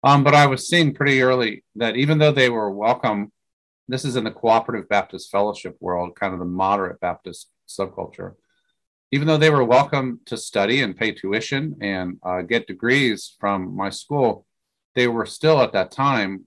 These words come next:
largely blocked from ordination and from, uh, being called into ministry positions.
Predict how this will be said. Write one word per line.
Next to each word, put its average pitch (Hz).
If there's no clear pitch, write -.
largely 117
blocked 110
from 95
ordination 107
and 107
from, 101
uh, 98
being 113
called 113
into 92
ministry 101
positions. 85